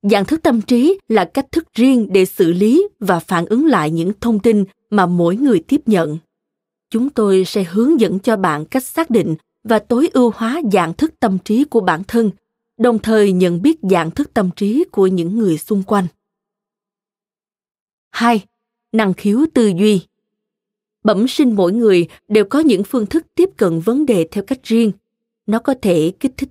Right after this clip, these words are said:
tối đa hiệu suất của não bộ. Xác định những năng khiếu này và những điểm thiếu hụt của bản thân cũng như những cộng sự của bạn là chìa khóa dẫn bạn tới một tương lai cộng tác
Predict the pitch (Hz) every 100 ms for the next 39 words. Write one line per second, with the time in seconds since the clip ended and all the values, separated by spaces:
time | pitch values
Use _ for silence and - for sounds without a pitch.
0 | - 220 254 262 226 196 170 170 170 -
1 | - 202 196 180 220 180 151 151 _ _
2 | _ _ _ _ _ - 339 - 185 170
3 | 175 247 240 214 233 277 320 214 170 165
4 | _ _ 196 196 180 180 196 196 165 185
5 | - 247 311 220 - 208 180 151 190 226
6 | 214 - - 190 196 233 220 196 175 175
7 | - 180 156 170 170 160 202 202 156 139
8 | - _ _ _ _ 247 226 - 226 -
9 | 220 226 311 214 175 214 175 160 202 202
10 | 285 226 - - 196 196 202 180 175 -
11 | 151 165 220